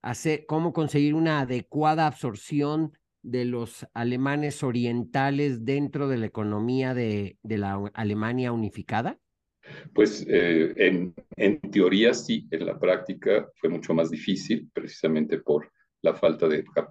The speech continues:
Speaker 2: por, por los criterios tan divergentes que había y por la, la formación y la, la,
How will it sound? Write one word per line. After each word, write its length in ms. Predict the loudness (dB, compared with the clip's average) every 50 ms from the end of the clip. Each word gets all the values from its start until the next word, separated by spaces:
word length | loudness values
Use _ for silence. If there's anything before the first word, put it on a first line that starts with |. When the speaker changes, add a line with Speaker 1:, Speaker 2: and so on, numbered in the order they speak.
| -10 _
Speaker 2:
por, 280 | 0 2 2 2 0 0
por 160 | 2 4 4
los 160 | 4 4 2
criterios 540 | 2 0 0 2 2 2 2 2 2 0 0
tan 320 | 0 0 0 0 -2 -6 -6
divergentes 720 | -4 0 0 0 0 0 -2 -2 -2 -2 -4 -6 -8 -6
que 100 | -6 -6
había 340 | -6 -4 -2 0 0 0 0
y 100 | -2 -6
por 240 | -8 -10 -8 -6 -6
la, 180 | -6 -6 -8 -10 _ _ _ _ _ _ _ -2
la 100 | -2 -2
formación 800 | 0 0 0 0 0 -2 -6 -6 -4 -2 2 2 4 4 2 0
y 60 | -4
la, 200 | -6 -6 -8 -8 -10 -8
la, 220 | -4 -2 -2 -2